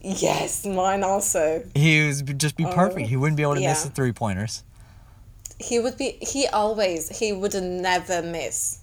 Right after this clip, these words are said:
Speaker 2: Right.
Speaker 1: He's like, if my domino goes, like, something happens to domino, like, I would Hawkeye.
Speaker 2: Yeah. Did you have any others that were, like, very close that you really wanted to pick?
Speaker 1: Spider-Man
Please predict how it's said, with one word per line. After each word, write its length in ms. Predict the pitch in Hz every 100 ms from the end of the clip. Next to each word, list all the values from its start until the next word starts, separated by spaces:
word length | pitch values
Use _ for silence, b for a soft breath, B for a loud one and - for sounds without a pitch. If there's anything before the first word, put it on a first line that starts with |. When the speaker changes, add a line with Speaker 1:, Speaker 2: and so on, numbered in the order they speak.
| -
Speaker 2:
Right. 280 | 160 120 - - -
Speaker 1:
He's 240 | 202 175
like, 180 | 180 170
if 200 | 202 208
my 160 | 208 202
domino 540 | 220 220 208 175 165
goes, 580 | 160 185 175 165 - - -
like, 180 | - 165
something 360 | - 190 180 185
happens 500 | 196 160 170 160 -
to 80 | 170
domino, 640 | 156 240 202 143 120 175 - B -
like, 260 | 156 151 -
I 160 | - 165
would 200 | 160 160 - -
Hawkeye. 540 | - 185 160 156 110 - -
Speaker 2:
Yeah. 320 | 139 120 90 - b b b b -
Did 180 | 127 131
you 60 |
have 160 | 160 156
any 160 | 151 143
others 220 | 139 127
that 80 | 113
were, 80 |
like, 220 | 110 101 -
very 300 | 113 113 107
close 580 | - 104 104 117 - -
that 100 | 98
you 140 | 92
really 200 | 101 107
wanted 220 | 110 110
to 60 | 107
pick? 280 | 120 113 -
Speaker 1:
Spider-Man 760 | - 233 196 185 190 175 165